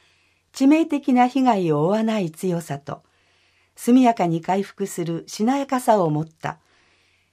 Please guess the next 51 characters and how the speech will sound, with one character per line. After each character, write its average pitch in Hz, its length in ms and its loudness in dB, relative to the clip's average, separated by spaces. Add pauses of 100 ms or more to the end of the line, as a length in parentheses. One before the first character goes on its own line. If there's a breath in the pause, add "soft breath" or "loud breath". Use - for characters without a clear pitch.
強 254 200 2
靭 302 240 4
な 262 160 0
地 262 220 -4
域 196 220 -4
を 160 120 -2
作 226 240 -6
り 220 100 2
上 208 120 4
げ 196 120 0
る 185 140 -2
た 170 140 -6
め 170 120 -4
の 156 360 -4
取 180 180 -2
り 208 40 -6
組 214 260 0
み 190 60 2
を 175 100 2
ま 160 160 -2
と 180 120 -6
め 151 160 -4
た、 143 240 -12 (680 soft breath)
寝 202 120 2
屋 240 120 6
川 202 280 -2
市 - 300 -12 (420)
国 269 280 -2
土 175 120 0
強 247 260 2
靭 240 240 -2
化 202 200 -4
地 220 220 -6
域 262 220 -4
計 247 200 0
画 175 360 -6
を 147 60 -4
策 160 240 -12
定 196 220 -2
す 190 180 -8
る 165 100 -4
に 143 180 -2
あ 135 100 -10
た 143 180 -10
り、 135 160 -16 (1040)
一 220 220 -4
月 294 260 -2
四 202 160 2
日 190 260 -8
か 165 180 -6
ら 156 200 -8